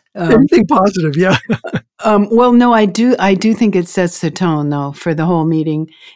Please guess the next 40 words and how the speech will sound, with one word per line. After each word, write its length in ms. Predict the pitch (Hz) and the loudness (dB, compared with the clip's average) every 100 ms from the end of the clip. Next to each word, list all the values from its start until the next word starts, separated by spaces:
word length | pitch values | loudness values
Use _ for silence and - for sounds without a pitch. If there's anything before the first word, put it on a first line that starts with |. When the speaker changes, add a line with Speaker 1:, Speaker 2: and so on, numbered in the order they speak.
| - | -2
Speaker 1:
And, 480 | 185 190 190 175 - | 2 4 4 0 -2
um, 320 | 175 175 165 - | -2 0 0 -2
it, 160 | 190 190 - 202 202 | -4 -6 -16 -14 -2
it 180 | 240 233 | 0 2
makes 540 | 233 240 247 - - _ | 2 0 -4 -12 -14 _
important 580 | 220 226 240 226 208 214 | 0 0 2 0 2 0
rules. 600 | 202 202 226 139 - - - | 0 0 0 -4 -8 -16 -10
Um, 360 | 160 160 156 156 | -6 -4 -4 -2
I 80 | 190 | 2
mean, 160 | 208 | 4
I 100 | 196 | 4
know 180 | 196 208 | 4 4
we're 100 | 190 | 2
not 160 | 185 180 | 2 0
supposed 240 | - 170 - | -4 -8 -6
to 60 | |
create 420 | 170 180 175 170 | -10 -4 -2 -2
rules, 360 | 160 165 160 156 | -2 -2 -2 -4
but 160 | 165 165 | -6 -4
it 180 | 160 | 0
Speaker 2:
Well, 220 | 202 185 190 | 2 2 2
yeah, 160 | 254 196 | 2 0
the 60 | 185 | 2
membership 400 | 208 294 339 254 | 0 2 0 0
committee 220 | 240 202 | 0 0
doesn't 260 | 180 190 190 | 0 0 2
make 140 | 175 | 0
rules, 300 | 147 214 180 | 2 2 2
but 200 | 135 156 - | 2 -2 2
they, 200 | 180 180 | 4 4
Speaker 1:
It 60 | 175 | 2
Speaker 2:
they 180 | 185 180 | -2 0
Speaker 1:
enforces 280 | 175 208 294 262 | 2 2 2 2
them. 80 | 277 | 0
Speaker 2:
implement 260 | 185 190 | 0 0
and 100 | 165 | -2
apply 320 | 165 - 185 202 | -2 -2 0 2
Speaker 1:
Yeah. 60 | |
Speaker 2:
the 80 | 165 | 0
rules. 320 | 147 - - | -2 -10 -16